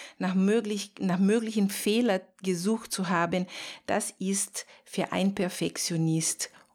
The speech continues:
unmöglich. Was ist Perfektionismus?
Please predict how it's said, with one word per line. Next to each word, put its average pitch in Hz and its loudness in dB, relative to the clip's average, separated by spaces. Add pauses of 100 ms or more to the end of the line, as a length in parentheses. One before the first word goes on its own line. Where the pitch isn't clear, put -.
(120)
unmöglich. 165 -2 (840)
Was 294 2
ist 226 0
Perfektionismus? 170 -2